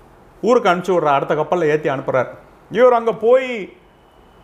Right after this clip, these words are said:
ஆறு மாசத்துல திரும்பி வந்தார். வந்து ராமேஸ்வரத்திலே இதை பத்தி பேச ஆரம்பிச்சார். அப்பதான் சேதுபதி இதை பொறுக்காம அவரை கைது பண்ணி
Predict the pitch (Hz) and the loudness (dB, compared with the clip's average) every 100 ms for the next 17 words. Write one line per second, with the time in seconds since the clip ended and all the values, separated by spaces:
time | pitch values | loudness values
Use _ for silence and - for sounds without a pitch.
0 | - 165 247 254 269 269 240 247 247 226 | -4 0 0 0 -2 0 -2 -2 -6 -6
1 | 170 143 123 - - 196 254 262 269 214 | -4 -2 -4 -6 -4 -4 -2 -2 0 0
2 | 214 - - - _ - 196 311 285 254 | -2 -10 -20 -20 _ 0 0 2 2 2
3 | 254 262 254 214 196 214 180 175 175 151 | 0 0 0 0 -4 -8 -6 -4 -4 -6
4 | 139 127 120 - - _ _ _ - - | -8 -8 -8 -12 -20 _ _ _ -20 -20
5 | - - - 160 214 233 233 208 214 190 | -20 -14 -4 0 2 2 0 -2 -2 -4
6 | 190 180 165 147 170 175 170 170 196 165 | -4 -4 -4 -2 -2 0 -2 0 -2 0
7 | 156 131 156 175 151 147 165 247 | -2 0 0 0 -4 -6 -6 -8